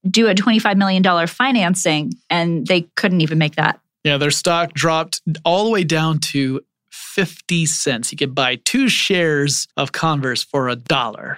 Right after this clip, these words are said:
Speaker 1: Which is really sad because at the beginning of nineteen ninety-seven, it was twenty-seven dollars a share.
Speaker 2: So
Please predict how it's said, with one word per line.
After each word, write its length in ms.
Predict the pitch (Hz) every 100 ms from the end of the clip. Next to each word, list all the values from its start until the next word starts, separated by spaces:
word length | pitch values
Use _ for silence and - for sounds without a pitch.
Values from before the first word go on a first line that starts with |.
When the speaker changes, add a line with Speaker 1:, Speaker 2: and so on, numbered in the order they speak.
| -
Speaker 1:
Which 480 | 226 226 233 220 240
is 160 | 220
really 220 | 214 196 185
sad 320 | - 269 220
because 320 | 196 214 202
at 80 | 190
the 80 | 196
beginning 340 | 196 247 214
of 120 | 175
nineteen 300 | 190 196 220 190
ninety-seven, 640 | 185 175 - 190 233 226
it 120 | 196
was 240 | 185 196 - _
twenty-seven 500 | - 294 262 247 233
dollars 360 | 226 214 180 160
a 40 |
share. 460 | 160 - 170 - 180 _ _ -
Speaker 2:
So 680 | - 185 185 180 175 180